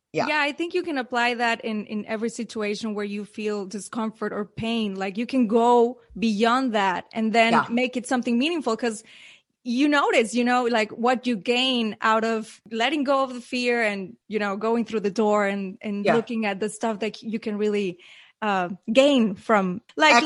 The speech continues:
Speaker 1: Excellent.
Speaker 2: letting, letting go everything that's not working for you right now. So I think that's
Speaker 1: Right.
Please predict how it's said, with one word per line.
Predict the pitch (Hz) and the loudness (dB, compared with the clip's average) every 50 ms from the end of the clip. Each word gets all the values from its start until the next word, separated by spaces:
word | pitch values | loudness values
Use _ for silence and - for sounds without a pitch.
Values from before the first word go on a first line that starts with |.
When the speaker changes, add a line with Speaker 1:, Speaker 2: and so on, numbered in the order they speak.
| 302 285 277 | 4 2 4
Speaker 1:
Excellent. | - 349 311 | 4 6 8
Speaker 2:
letting, | 320 320 320 330 320 285 | 8 8 6 6 4 2
letting | 285 285 285 294 302 302 294 285 | 2 4 6 6 6 4 2 4
go | 240 277 277 269 269 269 254 254 | 6 6 8 8 10 10 8 8
everything | - 247 254 240 254 247 240 - 262 240 240 | 6 4 2 2 0 -2 -2 -2 -2 -2 0
that's | 220 226 214 - - - - 254 | 0 -2 -2 -4 -10 -10 -4 -2
not | 254 233 226 | -2 -2 0
working | 233 247 240 240 - 240 214 | 0 0 -2 0 -2 -6 -6
for | - 233 226 | -4 -6 -4
you | 226 220 226 | -2 -2 -2
right | 202 214 196 196 | 0 0 -2 -2
now. | 214 220 220 214 208 208 | -2 0 0 0 0 -2
So | 208 - 233 | -2 0 0
I | 214 233 | 0 0
think | 233 - 302 302 | 0 0 0 2
that's | 277 277 - 147 | 2 0 0 -2
Speaker 1:
Right. | 143 | -8